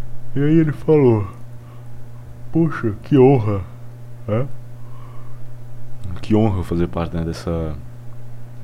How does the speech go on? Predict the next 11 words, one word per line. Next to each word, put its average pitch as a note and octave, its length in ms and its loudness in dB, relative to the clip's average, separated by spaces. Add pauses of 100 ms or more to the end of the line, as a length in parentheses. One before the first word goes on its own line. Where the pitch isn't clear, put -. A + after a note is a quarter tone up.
(240)
desse F#2 160 -6
seu F2+ 120 -4
primeiro F2 300 -2
passo, D#2+ 520 -4
assim, E2+ 400 -4
realmente E2+ 540 0
importante E2+ 680 0
e, - 1300 -4
e - 20 -2
grande, E2+ 420 0
né, D2 140 0